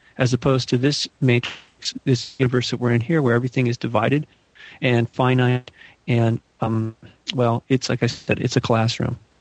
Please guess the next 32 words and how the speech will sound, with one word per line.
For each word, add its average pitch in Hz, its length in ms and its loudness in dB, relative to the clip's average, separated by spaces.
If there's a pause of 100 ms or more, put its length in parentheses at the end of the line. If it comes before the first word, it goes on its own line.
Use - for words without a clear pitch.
It's - 320 -8
a - 40 -6
classroom. - 680 -2 (360)
It's 143 160 2
the 185 60 4
polar 214 340 4
opposite. 147 680 0
Let's - 160 -2
put 156 100 0
it 127 120 0
another 123 260 2
way. 107 220 -2 (240)
It's 147 120 0
the 190 60 -2
polar 185 340 0
opposite 139 460 0
of 123 80 -4
heaven 117 480 -4 (1080)
in 131 140 0
that 127 200 0
regard. 120 500 0
You 120 120 0
know, 113 200 2
everything 143 480 0
that, 131 240 -2
this 156 300 -2
is 151 100 0
everything 147 320 2
that 123 80 2
heaven 127 260 2
is 113 160 -4
not. 120 380 0